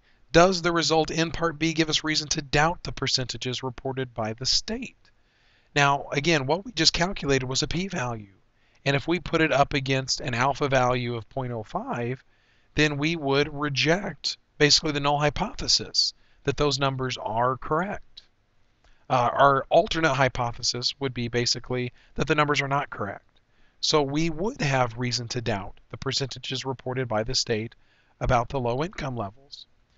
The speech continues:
You know, uh, is the forty-six point five percent and the ninety-four point five percent, are those really actual values? We would hope so, that the state wouldn't lie to us about such things, but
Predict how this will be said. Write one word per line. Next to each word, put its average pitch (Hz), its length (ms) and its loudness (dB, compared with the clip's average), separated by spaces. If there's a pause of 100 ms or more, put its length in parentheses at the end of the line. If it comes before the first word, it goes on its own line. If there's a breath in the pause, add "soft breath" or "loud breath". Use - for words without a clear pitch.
(220)
You 127 80 -4
know, 107 140 -4
uh, 110 440 0
is 131 280 2
the 127 220 4 (440)
forty-six 139 920 0
point 127 280 -8
five 135 280 0
percent 151 440 -2
and 135 100 -4
the 127 40 -4
ninety-four 131 500 -2
point 127 240 -10
five - 200 -4
percent, 156 460 -6 (580)
are 135 160 0
those 131 300 -2
really 131 560 0 (440)
actual 131 400 0
values? 139 760 -2 (580)
We 151 100 2
would 143 140 2
hope 151 340 0
so, 247 340 0
that 131 120 -4
the 120 100 -4
state 113 300 2
wouldn't 113 260 -8
lie 101 220 -4
to 120 160 -8
us 110 100 -4
about 110 320 -4
such - 280 -2
things, 113 360 -10
but 123 300 0